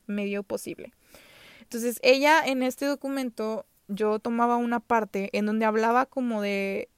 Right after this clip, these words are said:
personas rígidas, bueno, más bien que hablaba de las personas representándolas como en, pues no sé cómo llamarles, estados. Por ejemplo, hablaba, por ejemplo, de ser rígido, de ser líquido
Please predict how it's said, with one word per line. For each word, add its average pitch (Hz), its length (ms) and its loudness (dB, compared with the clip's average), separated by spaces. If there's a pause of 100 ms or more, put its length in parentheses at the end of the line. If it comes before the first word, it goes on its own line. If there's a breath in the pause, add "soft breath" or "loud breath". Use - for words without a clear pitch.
personas 220 520 0
rígidas, 269 560 -2
bueno, 226 320 -2 (200)
más 233 160 -4
bien 220 160 -2
que 220 120 -2 (120)
hablaba 254 360 6
de 320 80 0
las 269 160 -2
personas 226 540 -4
representándolas 214 1120 -2 (440 soft breath)
como 214 400 0
en, 196 520 -4 (840)
pues 202 140 -4
no 185 100 -6
sé 202 140 -10
cómo 240 260 -4
llamarles, 196 580 -4
estados. 202 720 -2 (380 soft breath)
Por 196 100 -4
ejemplo, 214 380 -2
hablaba, 214 300 8
por 226 100 0
ejemplo, 214 300 -2
de 220 120 2
ser 208 240 2
rígido, 262 520 0
de 220 140 0
ser 214 240 0
líquido 262 600 -2